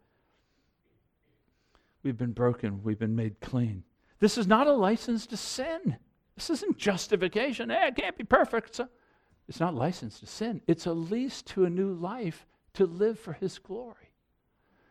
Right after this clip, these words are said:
and to enjoy him. God demonstrated his love for us in this, that while we were yet sinners, Christ died for us. So the attitude that we bring when we come to the table is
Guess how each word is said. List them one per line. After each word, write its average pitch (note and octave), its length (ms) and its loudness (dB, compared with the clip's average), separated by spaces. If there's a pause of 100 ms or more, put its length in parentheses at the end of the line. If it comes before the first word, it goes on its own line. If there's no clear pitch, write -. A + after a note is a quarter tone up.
(440)
and C#3 80 -4
to F#3 120 -4
enjoy F3+ 460 2
him. A2+ 320 -4 (1300)
God F#3 300 6
demonstrated G3 580 4
his E3 180 2
love D#3+ 200 2
for D3+ 120 -4
us D3+ 220 -4
in C#3 100 -4
this, A#2+ 220 -4
that A2 100 -4
while A#2 240 -2
we C3+ 160 -2
were D#3+ 120 -4
yet C#3 240 -6
sinners, B2 360 -8
Christ - 440 -10
died G#2+ 240 -14
for - 160 -20
us. - 280 -20 (960)
So A#3 160 4
the A3+ 180 6
attitude A#3 400 2
that G3 80 6
we E3 120 6
bring F3 480 -2
when B2+ 120 0
we A#2+ 100 0
come F3 280 -6
to E3 100 -4
the B2+ 100 -6
table D#3+ 480 -8 (640)
is E3 300 4